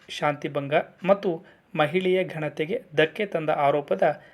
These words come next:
ಕ್ರಿಮಿನಲ್ ಪ್ರಕರಣವನ್ನ ದಾಖಲಿಸಲಾಗಿತ್ತು. ತನಿಖೆ ನಡೆಸಿದಂತಹ ಪೊಲೀಸರು ವಿಚಾರಣಾ ನ್ಯಾಯಾಲಯಕ್ಕೆ ದೋಷಾರೋಪ ಪಟ್ಟಿಯನ್ನ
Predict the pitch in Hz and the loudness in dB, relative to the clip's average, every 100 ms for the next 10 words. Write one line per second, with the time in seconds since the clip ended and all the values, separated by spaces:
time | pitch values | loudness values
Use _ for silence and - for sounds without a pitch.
0 | _ - 185 196 202 208 196 - 151 - | _ -6 -2 0 0 -2 -2 -2 0 0
1 | 143 139 151 208 160 160 156 135 151 180 | -2 -2 -4 0 2 2 0 -2 0 0
2 | 139 - - _ _ _ - - _ - | -2 -12 -16 _ _ _ -20 -20 _ 2
3 | 175 185 208 185 175 170 160 156 - 160 | 2 2 0 0 -2 -2 -4 -4 -4 -2
4 | 165 165 180 196 147 - - _ 165 165 | 0 -2 0 0 0 -6 -20 _ -4 2
5 | 196 190 175 170 160 151 147 147 151 180 | 4 4 0 -2 -2 0 2 2 0 0
6 | 180 147 - _ - 151 180 180 180 156 | 0 0 -4 _ -6 2 4 4 2 2
7 | - - 139 - 143 185 | -2 -6 -6 -6 -6 -4